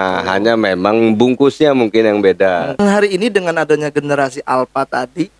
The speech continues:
Speaker 1: media informasi apapun ada, menyikapi seperti apapun ada. Tinggal bagaimana kita melakukan solusi cerdas. Makanya kata kuncinya untuk generasi Alpha bagi yang sukses, versi saya juga.
Speaker 2: Versi,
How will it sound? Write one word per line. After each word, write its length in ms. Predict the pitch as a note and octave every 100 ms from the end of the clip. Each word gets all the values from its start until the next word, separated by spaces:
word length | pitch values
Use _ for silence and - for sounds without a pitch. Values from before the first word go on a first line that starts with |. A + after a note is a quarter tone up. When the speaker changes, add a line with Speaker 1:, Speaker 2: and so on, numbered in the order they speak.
| _ _ _ _ _ _ _ _ _ _
Speaker 1:
media 380 | - F3 E3 E3+
informasi 400 | E3 E3+ E3+ D#3+
apapun 720 | E3+ E3 E3 - A3 B3+ B3+ A#3+ _ _ _ _ _ _ _
ada, 400 | - F#3+ D#3+ C3 B2 _ _ _ _ _ _ _
menyikapi 420 | D#3+ D#3+ E3 E3
seperti 360 | D#3 - E3 F3
apapun 540 | E3+ E3+ - G#3+ A3+ -
ada. 420 | - D3+ D3+ C3+ B2+ _ _
Tinggal 260 | F3 E3+
bagaimana 800 | D#3+ D#3 D3+ D#3 C#3 C3+ F3 A3+ - _ _
kita 460 | - D#3 F#3+ G3 F#3 _ _ _ _
melakukan 480 | D#3+ D#3+ D#3+ F#3
solusi 320 | F3 D#3 D3+ E3
cerdas. 400 | E3 C#3 C3+ B2 _ _ _ _ _
Makanya 320 | - C#3 E3+
kata 240 | F#3+ E3 D#3
kuncinya 640 | - D#3 D3+ D3+ D3 D3
untuk 200 | D3 D3
generasi 260 | D3 D3 C#3
Alpha 260 | - C#3+ C#3
bagi 240 | C#3 C3+
yang 80 | C3+
sukses, 460 | C3+ C3 - E3 -
versi 320 | - C#3 D3
saya 460 | - B2+ C3+ C#3 C#3+
juga. 200 | - B2+
Speaker 2:
Versi, 340 | F#2+ C3+ C3